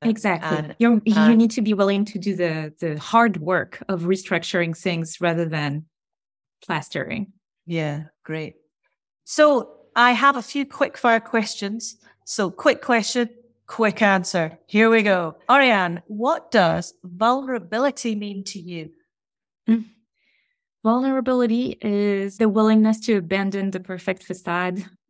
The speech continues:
Speaker 1: and actually reveal your weaknesses to people who might need that information, in particular people who are below you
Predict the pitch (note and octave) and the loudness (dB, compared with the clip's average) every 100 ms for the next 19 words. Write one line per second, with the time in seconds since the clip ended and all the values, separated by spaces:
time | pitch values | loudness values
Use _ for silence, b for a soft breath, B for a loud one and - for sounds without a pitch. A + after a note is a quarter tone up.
0 | _ F#3+ F3 E3+ E3+ - F3+ - F#3 F#3 | _ -6 -4 -4 -6 -6 -8 -4 -4 -4
1 | E3 F3 E3 F3 F3 F3 E3 D#3 E3 F3 | -4 -6 -2 2 2 0 -2 -2 -4 -4
2 | F3 F3 D#3+ D#3+ - _ _ _ _ _ | -4 -4 -4 -6 -18 _ _ _ _ _
3 | _ _ _ _ - - G#3 F#3+ F3+ F3 | _ _ _ _ -8 0 2 4 2 0
4 | F3 _ _ _ - A#3 A#3 G#3+ G3+ A3 | -4 _ _ _ -2 2 4 2 2 2
5 | G3 F#3+ F#3+ G3 F#3 F3+ F3+ E3+ F#3 E3+ | 4 2 2 0 0 -6 -6 -8 -6 -4
6 | - - - F#3 - - F#3 F3+ F#3 F#3+ | -4 -8 -10 -10 -12 -12 -10 -6 -4 -4
7 | F#3 F#3 F3 E3+ F#3 F#3 E3+ E3 D#3+ E3+ | -2 -2 -2 -4 -8 -2 -2 -2 -2 -2
8 | D#3+ D#3+ E3 E3+ D#3+ C#3 E3 F3+ | 0 2 4 4 2 -2 -2 -6